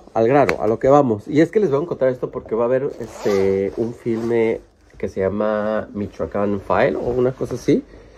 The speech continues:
Eh, no recuerdo bien el nombre ahorita, para que no me vayan a funar también porque no me sé el nombre. Eh, que trata acerca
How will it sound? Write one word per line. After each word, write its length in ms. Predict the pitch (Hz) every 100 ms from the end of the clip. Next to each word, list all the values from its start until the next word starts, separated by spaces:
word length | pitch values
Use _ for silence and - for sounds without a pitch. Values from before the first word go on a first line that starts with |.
| - -
Eh, 420 | - 110 104 107 110
no 140 | 123
recuerdo 300 | 131 117 107
bien 100 | 98
el 80 | 87
nombre 200 | 82 76
ahorita, 280 | 76 73 73
para 240 | - -
que 80 | -
no 80 | 98
me 80 |
vayan 160 | 107 98
a 20 |
funar 280 | - 92 90
también 240 | 87 95
porque 160 | - 85
no 100 | 80
me 80 | 87
sé 140 | -
el 80 | 80
nombre. 240 | 71 73 - - - _ - _ _ _ - - - - -
Eh, 600 | 110 107 107 107 101 -
que 80 | 101
trata 240 | 117 131
acerca 580 | 127 120 117 123 123